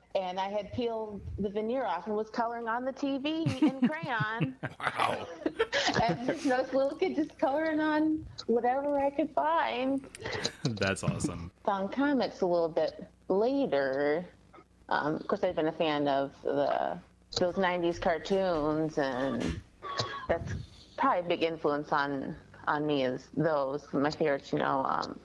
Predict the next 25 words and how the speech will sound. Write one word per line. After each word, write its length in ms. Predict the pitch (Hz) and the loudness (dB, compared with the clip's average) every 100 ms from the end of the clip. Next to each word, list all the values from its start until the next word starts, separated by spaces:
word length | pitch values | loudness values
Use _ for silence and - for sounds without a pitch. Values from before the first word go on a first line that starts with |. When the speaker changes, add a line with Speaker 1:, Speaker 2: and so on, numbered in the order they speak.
| - | -6
Speaker 1:
X-Men 720 | 160 151 - 165 143 131 139 | -4 -4 -6 -4 -2 -2 -4
and 200 | 107 - | -4 -8
Speaker 2:
Mm. 100 | - | -2
Speaker 1:
Spider-Man. 840 | 101 - 139 139 127 135 135 139 139 | 0 0 -2 -4 -4 -4 -4 -4 -4
And 240 | 113 - - - - - | -6 -6 -12 -20 -12 -8
I 40 | |
started 540 | - 415 440 220 180 - - - | -2 0 0 0 -4 -10 -10 -2
more 200 | 202 202 | 0 2
into 440 | 165 143 143 165 170 - - - - | 2 0 0 -4 -10 -16 -20 -20 -4
penciling, 920 | 226 226 220 180 147 147 147 147 156 | 0 0 0 0 2 2 2 0 -2
uh, 180 | - - 196 - - - | -6 -12 -16 -20 -20 -2
probably 520 | 190 156 147 139 139 - - - - | 0 2 0 -2 -2 -10 -18 -20 -16
ten 280 | - 196 180 | -2 0 2
years 280 | 156 139 143 | 2 0 0
ago, 360 | 135 135 131 123 | 0 2 2 0
I 60 | 135 | 0
think. 520 | 131 127 139 - - - - | -2 0 0 -2 -8 -16 -2
Speaker 2:
Mm-hmm. 320 | 107 92 95 | 2 4 4
Speaker 1:
And 180 | 165 160 | 2 2
then, 540 | 151 147 143 135 127 - | 2 2 0 0 -4 -6
uh, 260 | 120 - - 185 _ _ - - | -8 -8 -10 -14 _ _ -8 -8
started 340 | - - 170 165 | -6 -2 0 0
getting 240 | 175 170 | 0 2
into 240 | 165 160 151 | 2 2 0
the 460 | 147 131 104 - | 2 2 0 -4